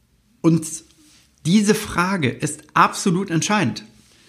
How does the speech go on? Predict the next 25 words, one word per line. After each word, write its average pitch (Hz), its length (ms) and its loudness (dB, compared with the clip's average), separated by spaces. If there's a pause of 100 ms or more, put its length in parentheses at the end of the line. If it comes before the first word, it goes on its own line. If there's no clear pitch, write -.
(320)
Ich 135 160 -2
möchte, 208 200 2
dass 170 140 0
du - 60 -2
sie 147 80 2
mitnimmst 127 960 0 (340)
in 160 540 2
deine 151 720 2
Beziehung 123 640 0
hinein. 107 460 0 (560)
Mit 151 160 2
deinen 151 220 2
Eltern, 139 560 2
wenn 120 80 6
du 117 60 6
dich 110 180 0
mit 110 80 2
denen 107 140 2
streitest. - 520 -4
Hör 220 320 4
auf, 294 160 0
mit 214 120 2
denen 180 120 2
zu 139 140 -4
streiten. 101 460 -4